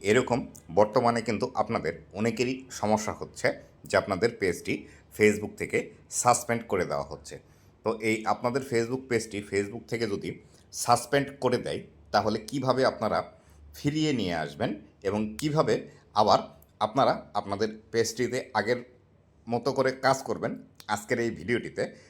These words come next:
সেই বিষয়টি সম্পর্কে বিস্তারিত আলোচনা করব। তো এখানে দেখতে পাচ্ছেন আমার যে Facebook পেজটি আছে, মেইন পেজ, সেই মেইন পেজটিতেই কিন্তু এই প্রবলেমটি হয়েছিল।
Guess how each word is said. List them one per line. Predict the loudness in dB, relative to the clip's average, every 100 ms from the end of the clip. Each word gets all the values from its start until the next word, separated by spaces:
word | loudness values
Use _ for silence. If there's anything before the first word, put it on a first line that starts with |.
| _
সেই | 0 2
বিষয়টি | 2 0 -2 -2
সম্পর্কে | -4 -2 -4 -4 -8 -10 -8
বিস্তারিত | -6 -4 -4 -4 -8 -8 -10
আলোচনা | -10 -8 -10
করব। | -12 -14 -16 -20 _ _ -6
তো |
এখানে | 0 0
দেখতে | 2 0 2
পাচ্ছেন | 0 -2 -6 -8 -20 _
আমার | 0 2 2
যে | 0
Facebook | 0 0 0 -6 -2
পেজটি | -2 0 -2
আছে, | 0 -2 -6 -10 _
মেইন | -2 0 0 0
পেজ, | -2 -4 -10 -20 -12
সেই | 0 0 2
মেইন | 0 0 0
পেজটিতেই | -2 -2 -8 -6 -6
কিন্তু | -6 -6 -6
এই | -6 -8
প্রবলেমটি | -2 -2 0 -2 -4
হয়েছিল। | -4 -4 -4